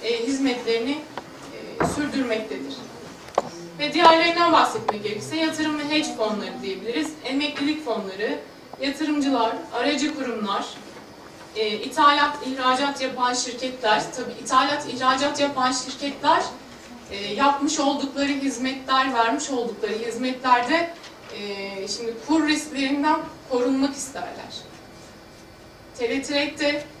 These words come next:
bünyesinde çalıştırdığı uzmanlarını, e, bu konuda şirketlere en iyi şekilde danışmanlığını vererek,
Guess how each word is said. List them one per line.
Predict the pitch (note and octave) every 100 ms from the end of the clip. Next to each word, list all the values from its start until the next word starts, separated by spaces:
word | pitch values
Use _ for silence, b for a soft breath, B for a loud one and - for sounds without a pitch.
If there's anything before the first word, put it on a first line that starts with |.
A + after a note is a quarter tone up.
| F#3+
bünyesinde | A3+ A#3+ B3 C4 C4 D4+
çalıştırdığı | C4+ A3 G#3+ - G3+ F#3+ F#3+ -
uzmanlarını, | A3 A3 B3+ A#3+ A#3 A#3+ C4 E4 E4 - - -
e, | G#3+ G#3+ G#3+
bu | G#3 -
konuda | C4 A3+ C4
şirketlere | D4 B3+ B3+ C4+ C4 C4 C4+
en | A3+ C#4+
iyi | C#4 C4
şekilde | A#3+ A3+ G#3 G#3+
danışmanlığını | A3 A#3+ - B3 A#3+ A#3 A#3 A#3
vererek, | C#4 C4 C4+ D#4+